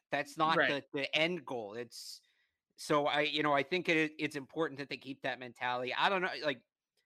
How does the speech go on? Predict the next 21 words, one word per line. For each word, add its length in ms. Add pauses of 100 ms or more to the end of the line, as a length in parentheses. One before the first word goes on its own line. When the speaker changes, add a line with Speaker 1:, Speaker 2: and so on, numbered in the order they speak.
(500)
Speaker 1:
I 80
was 100
talking 320
to 40
Ted 180
Johnson 360
about 220
this 160
when 80
I 60
was 120
on 120
with 140
him 100
on 60
the 80
Sports 260
Hub 140
on 100
Sunday 480 (260)
about, 500